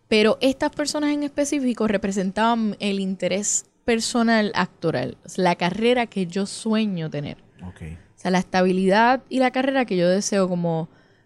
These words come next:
Speaker 1: eh, Sunshine Logroño, como Maricé Álvarez, como Yamil Collazo, son personas que tienen una carrera íntegra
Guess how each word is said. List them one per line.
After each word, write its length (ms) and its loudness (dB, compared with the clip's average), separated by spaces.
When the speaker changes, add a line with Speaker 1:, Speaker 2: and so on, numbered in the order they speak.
Speaker 1:
eh, 420 0
Sunshine 480 -2
Logroño, 600 2
como 380 -2
Maricé 720 0
Álvarez, 720 0
como 520 2
Yamil 420 0
Collazo, 400 2
son 200 2
personas 460 0
que 180 -2
tienen 280 -2
una 240 2
carrera 440 0
íntegra 680 0